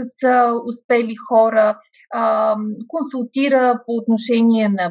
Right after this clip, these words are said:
бизнес, маркетинг и така нататък, а, и се опитва да надъхва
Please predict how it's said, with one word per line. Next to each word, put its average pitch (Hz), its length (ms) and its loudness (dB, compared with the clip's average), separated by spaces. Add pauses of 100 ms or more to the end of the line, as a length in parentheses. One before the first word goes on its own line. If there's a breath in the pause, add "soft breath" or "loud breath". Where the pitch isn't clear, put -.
(120)
бизнес, 269 400 0
маркетинг 233 600 0
и - 140 -20
така 214 160 0 (120)
нататък, 208 400 -4 (160)
а, 339 40 4 (280)
и - 100 -16
се - 140 -20
опитва 330 280 -12 (120)
да 262 60 0 (100)
надъхва 254 440 -2